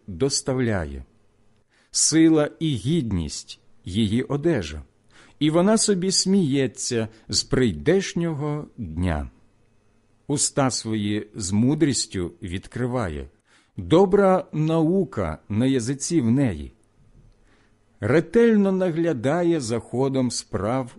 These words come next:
у хаті. Хліба не знає їсти, нічого не робивши.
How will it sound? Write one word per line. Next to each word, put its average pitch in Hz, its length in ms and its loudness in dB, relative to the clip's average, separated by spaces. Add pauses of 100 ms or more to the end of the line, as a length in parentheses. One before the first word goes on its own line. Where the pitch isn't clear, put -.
у 135 100 -4
хаті. 87 640 -6 (560)
Хліба 202 420 2
не 220 120 8
знає 127 460 2
їсти, 110 640 -4 (240)
нічого 127 520 2
не 160 140 0
робивши. 98 680 -4